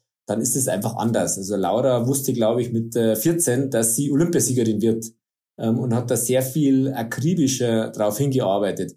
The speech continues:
Bei mir ist es erst so von Jahr zu Jahr entstanden,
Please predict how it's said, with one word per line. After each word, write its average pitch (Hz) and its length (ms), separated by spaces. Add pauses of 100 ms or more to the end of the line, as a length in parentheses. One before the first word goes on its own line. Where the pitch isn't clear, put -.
(260)
Bei 95 80
mir 143 160
ist 170 120
es 131 100
erst 127 360
so 131 300 (400)
von 117 180
Jahr 113 360
zu 127 120
Jahr 123 280
entstanden, 127 800